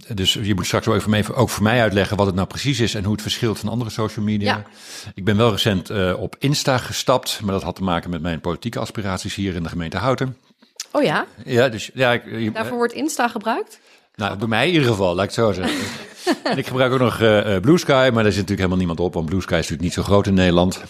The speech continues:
Speaker 1: Ehm, eh, maar goed, eh, het zij zo. En, eh, Signal, maar dat is natuurlijk geen social media. Dus ik ben, ik ben echt wel een, eh, onbekende op het, eh,
Speaker 2: Ja.
Speaker 1: dat gebied. Vanuit Telecom Paper,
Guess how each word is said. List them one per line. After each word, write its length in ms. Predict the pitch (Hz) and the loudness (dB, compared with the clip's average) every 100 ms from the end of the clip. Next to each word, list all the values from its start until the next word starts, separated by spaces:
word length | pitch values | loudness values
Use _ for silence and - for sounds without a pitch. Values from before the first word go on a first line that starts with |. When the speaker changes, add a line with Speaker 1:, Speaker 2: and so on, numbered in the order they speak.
| - | -16
Speaker 1:
Ehm, 680 | - 85 82 80 76 78 76 76 78 82 - | -4 0 2 2 0 -2 -4 -4 -6 -10 -16
eh, 80 | 87 82 80 82 85 | -10 -8 -8 -8 -2
maar 140 | 87 | -2
goed, 160 | 78 - | -2 -4
eh, 120 | 82 | -4
het 140 | 87 | -2
zij 160 | - 101 | 2 2
zo. 60 | 120 | 4
En, 200 | 120 113 | 2 2
eh, 360 | 101 87 98 | 0 0 -4
Signal, 320 | - - 95 | -2 -2 -2
maar 80 | 80 | -4
dat 100 | 78 | -6
is 40 | - | -8
natuurlijk 80 | - | -8
geen 80 | - 92 | -8 -8
social 160 | - 78 | -10 -10
media. 280 | 78 76 76 - - - - - | -8 -10 -14 -20 -18 -14 -14 -10
Dus 100 | - | -4
ik 80 | 104 | 2
ben, 220 | 131 135 | 2 2
ik 80 | 139 | 2
ben 120 | 123 | 2
echt 200 | 135 127 | 2 2
wel 280 | 131 117 120 | 6 6 6
een, 180 | 110 107 | 4 4
eh, 180 | 104 - | 4 2
onbekende 560 | 117 104 123 139 143 | 2 2 2 0 0
op 120 | 143 - | -4 -6
het, 200 | - 120 | -8 -4
eh, 120 | 113 | -2
Speaker 2:
Ja. 160 | 107 - | -4 -4
Speaker 1:
dat 180 | 120 - | -4 -4
gebied. 380 | 101 117 - - - - - - - | -2 -2 -2 -8 -20 -20 -20 -20 -16
Vanuit 260 | - 117 - | -2 -2 0
Telecom 280 | 107 101 92 | 0 0 2
Paper, 460 | 147 160 104 87 | 4 4 0 -2